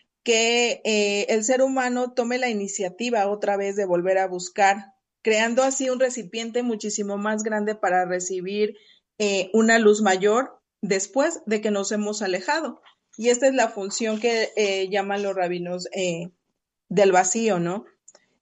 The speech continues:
Cuando el hombre cae de su nivel espiritual, debemos nosotros de saber que fue decidido también por,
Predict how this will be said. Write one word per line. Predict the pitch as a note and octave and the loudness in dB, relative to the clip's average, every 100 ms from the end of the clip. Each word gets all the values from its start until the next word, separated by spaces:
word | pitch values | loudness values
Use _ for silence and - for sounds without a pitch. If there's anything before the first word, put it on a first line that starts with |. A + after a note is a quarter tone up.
| _ - | _ 4
Cuando | A3 A#3+ | 6 8
el | A#3+ | 8
hombre | B3 C4+ C#4+ | 8 6 6
cae | A3+ A3+ | 6 6
de | A#3 | 4
su | A#3+ | 4
nivel | G3+ G3+ G#3+ | 2 4 4
espiritual, | A3 - F#3 F#3 F#3 G3+ G#3 | 2 0 0 0 2 2 4
debemos | G#3 G#3 G3+ G#3+ G3+ | 2 2 0 -4 -2
nosotros | F#3 F#3 F#3+ G3+ G#3 - | -2 -2 -2 -2 -2 -4
de | G#3 G3 F#3+ | -4 -2 0
saber | F#3 F#3+ G3 G#3 | 0 2 -2 -2
que | G3+ | -6
fue | B3 A#3+ | -2 -2
decidido | B3+ B3+ B3 C4 C4 | 0 -2 -2 -2 -2
también | B3 A#3+ A#3+ | -2 -4 -4
por, | A#3 A3+ A3+ | -4 -8 -8